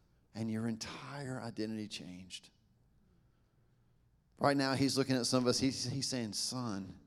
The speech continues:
brother." He, he's, he's changing our identity just because we heard the word. Faith comes by hearing, and hearing from the word. He's changing our identity just on what we hear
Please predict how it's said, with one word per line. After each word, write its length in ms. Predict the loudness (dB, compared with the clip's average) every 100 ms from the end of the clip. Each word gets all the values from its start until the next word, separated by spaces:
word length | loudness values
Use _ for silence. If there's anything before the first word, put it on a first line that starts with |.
| -12 0
brother." 500 | 2 4 2 -2 -8 -14 -20 -6 0
He, 160 | 0 0 -4
he's, 280 | 2 2 2 -10 -18 -20 -10
he's 320 | -2 0 0
changing 560 | -2 0 2 2 2 0
our 180 | 2 4
identity 500 | 4 2 2 0 -2 -8
just 500 | -2 2 2 0 -2
because 360 | -4 0 0 0
we 180 | -2 -4 -16 -12 -2
heard 480 | 2 4 4 0 -2 -16 -20 _ _
the 100 | -2
word. 340 | 0 2 0
Faith 420 | -2 0 0 0
comes 460 | -4 -2 -2 -4 -8 -16 -20 _
by 160 | -8 -6
hearing, 580 | -8 -4 -2 -2 -6 -10 -20 -20 _
and 100 | -10
hearing 540 | -4 -2 -2 -2 -6 -8
from 200 | -6 -4
the 60 | 0
word. 280 | 2 2
He's 200 | 2 -2
changing 720 | -4 -4 -2 0 0 -2 -2 -4 -14 -20 -6
our 160 | 2 4
identity 520 | 4 2 0 0 -2
just 500 | -6 -2 0 0 -4 -2
on 180 | -2 0
what 240 | 0 -2
we 100 | -8
hear 380 | -8 -6 -6